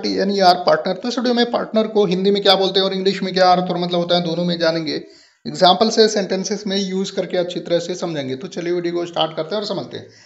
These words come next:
सबसे पहले हम हिंदी में समझते हैं क्या अर्थ होता है, क्या मतलब होता है। देखिए, partner मतलब होता है किसी का विवाहित या अविवाहित साथी, जीवन का संगी या साथी,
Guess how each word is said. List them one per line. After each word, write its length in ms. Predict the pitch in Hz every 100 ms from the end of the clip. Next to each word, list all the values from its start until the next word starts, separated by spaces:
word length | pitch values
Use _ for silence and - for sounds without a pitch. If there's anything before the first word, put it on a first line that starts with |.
| _ _
सबसे 240 | - 285 262
पहले 200 | 254 220
हम 140 | 226
हिंदी 200 | 208 196
में 100 | 202
समझते 300 | - 180 180
हैं 100 | 202
क्या 140 | 185 175
अर्थ 140 | -
होता 200 | 156 185
है, 80 | 220
क्या 180 | 220 165
मतलब 200 | 139 127
होता 200 | - -
है। 60 | - _ -
देखिए, 180 | 214 285 - -
partner 460 | 190 190 185 131 117
मतलब 280 | - 247
होता 240 | 214 208 214
है 140 | 214
किसी 360 | 220 190 - 214
का 180 | - 170 196 160
विवाहित 480 | 185 185 170 226 226
या 120 | 208 -
अविवाहित 580 | 180 180 165 - 165 -
साथी, 440 | - 165 - - - _ _ 127
जीवन 440 | - 202 208 226 220 -
का 320 | 170 185 240
संगी 540 | - - 170 165 175 160
या 140 | 160 -
साथी, 420 | - - - -